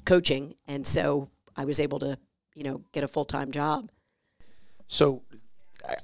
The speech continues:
Speaker 2: I, we could spend the entire podcast just talking about the different things that you've done
Speaker 1: <laughs>
Speaker 2: over your forty-four f-, full, and I say forty-four full-time years because you're still here helping
Speaker 1: Still here,
Speaker 2: us.
Speaker 1: forty-eight years and going strong, working in the
Speaker 2: Absolutely, right?
Speaker 1: admissions
Speaker 2: So
Speaker 1: department.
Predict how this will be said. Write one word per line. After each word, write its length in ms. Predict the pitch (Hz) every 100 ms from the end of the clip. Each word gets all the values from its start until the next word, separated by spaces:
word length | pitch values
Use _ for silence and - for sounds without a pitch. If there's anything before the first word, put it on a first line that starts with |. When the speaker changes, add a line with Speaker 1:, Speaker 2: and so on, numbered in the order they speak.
| 127
Speaker 2:
I, 60 | 117 -
we 260 | 131 120 131
could 300 | - 135 - -
spend 380 | - - 123 113
the 140 | 107
entire 480 | 101 - 110 110 107
podcast 720 | - 104 101 - 107 92 -
just 320 | - 113 -
talking 400 | - 107 - 101
about 340 | 98 101 90 -
the 80 |
different 420 | 92 110 - 101 87
things 360 | - 110 107
that 180 | 107 90
you've 220 | 95 90
done 360 | 107 92 95 123 -
Speaker 1:
<laughs> 140 | - 113
Speaker 2:
over 320 | 127 135 143
your 240 | 139 143
forty-four 680 | 139 135 135 139 135 139 143 -
f-, 200 | - - -
full, 200 | 156 156 - -
and 120 | 127 131
I 80 | 139
say 200 | 156 151
forty-four 640 | - 135 123 - 127 117
full-time 560 | - 123 - 120 110
years 240 | 107 107 -
because 360 | 117 - 110
you're 100 | 101
still 260 | - 160 139
here 220 | - 120
helping 240 | 107 139 143
Speaker 1:
Still 180 | - 226
here, 160 | 214
Speaker 2:
us. 80 | 170
Speaker 1:
forty-eight 400 | 208 214 208 208
years 260 | 214 214 220
and 220 | 202 180
going 220 | 190 214
strong, 400 | - 190 175 170
working 260 | 175 226 202
in 100 | 208
the 80 |
Speaker 2:
Absolutely, 160 | 220 175
right? 60 | -
Speaker 1:
admissions 240 | 214 170
Speaker 2:
So 80 | -
Speaker 1:
department. 420 | 196 180 185